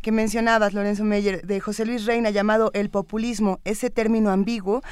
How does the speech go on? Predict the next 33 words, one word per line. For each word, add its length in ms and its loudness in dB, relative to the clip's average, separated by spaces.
eh, 320 2
hay 120 2
una 180 4
frase 380 2
bien 160 0
interesante 640 -4
con 160 -2
la 80 -2
que 120 -10
cierra, 360 -2
¿no? 100 -2
Él, 240 0
eh, 180 2
pre-, 200 -6
precisamente 580 0
dice, 160 0
bueno, 280 2
Peña 280 0
Nieto 260 0
está 200 0
hablando, 420 2
eh, 280 0
definitivamente 760 0
de 80 2
López 280 -2
Obrador, 380 4
todos 320 4
sabemos 420 0
hacia 200 -2
dónde 240 2
va 80 4
este 200 0
discurso, 600 -2